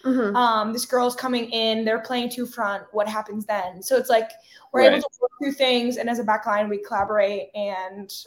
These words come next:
Speaker 2: um, I think that the individual groups is really awesome to be able to, like, solve problems together, whether off the field before we go on the field.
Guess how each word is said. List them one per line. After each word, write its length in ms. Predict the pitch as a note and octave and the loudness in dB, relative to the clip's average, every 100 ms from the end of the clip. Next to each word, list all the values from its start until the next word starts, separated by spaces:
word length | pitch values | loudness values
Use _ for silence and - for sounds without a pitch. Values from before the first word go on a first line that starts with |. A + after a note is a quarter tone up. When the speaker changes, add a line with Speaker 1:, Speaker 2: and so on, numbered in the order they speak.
| A#4 | -6
Speaker 2:
um, 260 | - - - | -6 -6 -6
I 80 | A#3+ | -4
think 160 | D4 | 4
that 260 | C4+ - A#3 | 6 6 4
the 100 | A#3+ | 2
individual 480 | B3 B3 A#3+ A3+ A3+ | 4 4 2 2 0
groups 360 | A3 A3 A3 A#3+ | 0 0 0 -6
is 160 | A3 | -6
really 320 | A3 G#3+ G#3 | -4 -2 -2
awesome 460 | D#3 F3+ G#3 A3 A3 | 0 0 -2 -6 -6
to 360 | A3 G#3 F#3+ G3 _ _ _ _ | 0 0 0 -6 _ _ _ _
be 100 | C4 | -2
able 140 | C#4+ | 0
to, 100 | C#4+ | 4
like, 200 | D#4 C#4 | 6 6
solve 260 | - C4 B3+ | 4 2 4
problems 320 | C4 C4+ B3+ | 2 2 0
together, 640 | A3+ G#3 G#3+ A3+ B3 C4+ - _ _ | 0 0 2 0 -2 -6 -14 _ _
whether 360 | A#3 A3+ A3 - | 2 4 2 2
off 240 | G#3+ A3+ | 4 4
the 80 | B3 | 2
field 240 | B3 A#3 A3+ | 0 0 -2
before 240 | A3+ G#3+ | -6 -6
we 80 | G3+ | -4
go 100 | F#3+ | -6
on 160 | E3+ | -8
the 60 | F3 | -12
field. 220 | - - | -16 -18